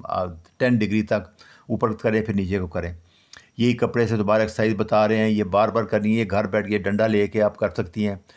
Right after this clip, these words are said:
या बेलना जो आता है उससे भी हो सकती है। ये इससे म-, मसल की सर्कुलेशन बढ़ जाएगी सारी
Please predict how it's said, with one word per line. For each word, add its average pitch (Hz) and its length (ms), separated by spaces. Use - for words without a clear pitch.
या 104 140
बेलना 101 380
जो 104 140
आता 101 220
है 101 60
उससे 104 260
भी 107 120
हो 98 120
सकती 101 320
है। 98 200
ये 120 160
इससे 117 240
म-, 107 200
मसल 120 280
की 123 120
सर्कुलेशन 147 480
बढ़ 95 160
जाएगी 87 260
सारी 104 300